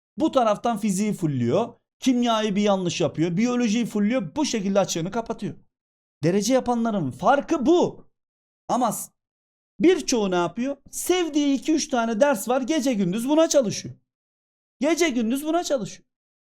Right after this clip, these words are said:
Sınavda sadece o dersler çıkmıyor ki. Artık kendine gel. Akıllı çalışmanın zamanı gelmedi mi yani? Düzgün çalış ya. Plan program yap.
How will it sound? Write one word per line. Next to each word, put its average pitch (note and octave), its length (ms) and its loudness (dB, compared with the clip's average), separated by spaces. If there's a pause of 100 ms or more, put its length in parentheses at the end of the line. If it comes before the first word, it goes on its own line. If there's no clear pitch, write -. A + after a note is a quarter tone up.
(380)
Sınavda C4 440 2
sadece C4 320 0
o A#3+ 100 -2
dersler B3+ 360 -4
çıkmıyor D#4 340 -6
ki. - 120 -18 (500)
Artık G#3 360 -4
kendine F3 380 -2
gel. G3 280 -2
Akıllı F#3+ 400 -4
çalışmanın F#3 480 -2
zamanı F3 400 0
gelmedi D#3+ 460 0
mi A#2 80 -4
yani? G#2 200 -12 (440)
Düzgün C#4+ 400 0
çalış A3+ 360 0
ya. B2 220 -6 (800)
Plan A#3 280 0
program F#3 440 2
yap. D3+ 300 -6